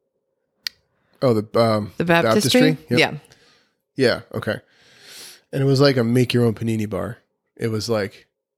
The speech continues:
Speaker 2: Well,
Speaker 1: and,
Speaker 2: sort of.
Speaker 1: and this, yeah, well, sort of. I mean, like, you go
Speaker 2: They
Speaker 1: in.
Speaker 2: do it.
Speaker 1: Yeah, but, like, they present you with choices. It's like, "Well, what, what would you, like, would you like this meat or this meat?" And you get to try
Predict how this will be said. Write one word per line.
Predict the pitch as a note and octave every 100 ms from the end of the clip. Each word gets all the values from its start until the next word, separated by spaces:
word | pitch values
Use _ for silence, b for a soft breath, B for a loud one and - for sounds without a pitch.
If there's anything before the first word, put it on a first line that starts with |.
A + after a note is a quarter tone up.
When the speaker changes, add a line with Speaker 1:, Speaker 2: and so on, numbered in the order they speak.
| -
Speaker 2:
Well, | F#3 F#3+ D3
Speaker 1:
and, | C#3+
Speaker 2:
sort | C3 A#2
of. | E2+
Speaker 1:
and | A#2 A2+
this, | A#2 A2 _ _ _
yeah, | - F3 A3+
well, | F#3
sort | - A3
of. | C3+
I |
mean, | C#3+ D#3
like, | D3+ D3+
you |
go | D3 E3+ E3+
Speaker 2:
They | C3+
Speaker 1:
in. |
Speaker 2:
do | C3+ A2
it. | - - - _ _
Speaker 1:
Yeah, | A3+ C#4 G#2+
but, | A#2+ C3
like, | C3 A2+
they | C3 C3
present | B2+ B2+ C#3 C#3
you |
with | B2+ G#2+ C#3 -
choices. | - D#3 D3+ G2+ G2
It's | -
like, | A2
"Well, | G#2+ G#2+
what, | A2+ A#2+ B2 - _ _ _ _ E2 -
what | A#2+ G#2+
would | A#2 G#2+
you, | A#2+
like, | A2 A2+
would | G#2+ -
you |
like | A#2 G2+ -
this | A2 G#2+ -
meat | C3 C#3+
or | C#3
this | D3+ F3
meat?" | A2+ G#2
And | G#2 A2
you |
get | A#2 B2+
to | G2+
try | - C3+ C3+ G#2+